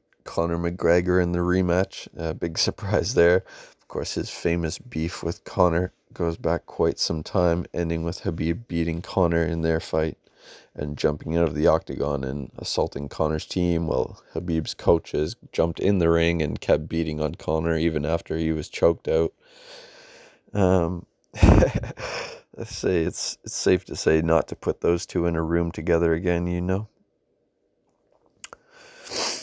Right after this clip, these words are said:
Uh, the card to come between Calvin Kattar and Max Holloway, January thirteenth, U F C Fight Island seven,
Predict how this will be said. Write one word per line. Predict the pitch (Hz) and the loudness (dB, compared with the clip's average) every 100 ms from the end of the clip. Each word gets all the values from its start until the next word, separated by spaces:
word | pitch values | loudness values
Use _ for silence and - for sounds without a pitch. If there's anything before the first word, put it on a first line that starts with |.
| - _ _ _ _ _ _ _ - | -12 _ _ _ _ _ _ _ -6
Uh, | 80 | -4
the | 67 - | -4 -6
card | - 82 82 | 2 2 2
to | - | -4
come | - - 95 92 73 - | 0 6 6 6 0 -10
between | - - 85 78 64 | -18 -12 -8 -6 -6
Calvin | - 92 92 82 73 | 0 4 4 4 -6
Kattar | - - 92 90 | -6 0 2 4
and | 85 | 2
Max | 82 85 - | 0 -2 -4
Holloway, | - - 90 90 90 87 90 _ _ _ _ _ _ _ _ _ _ - | -6 0 2 4 4 2 0 _ _ _ _ _ _ _ _ _ _ -12
January | 120 90 87 85 80 | 0 2 2 2 0
thirteenth, | 87 - 95 92 - - 98 - - | -2 2 2 2 -2 0 0 0 -4
U | 80 87 | 0 0
F | 78 | 0
C | - 73 | -6 -8
Fight | - 78 82 | 2 4 6
Island | 80 80 78 71 - | 4 2 0 -6 -8
seven, | - - 85 85 82 92 | -6 2 2 2 0 -6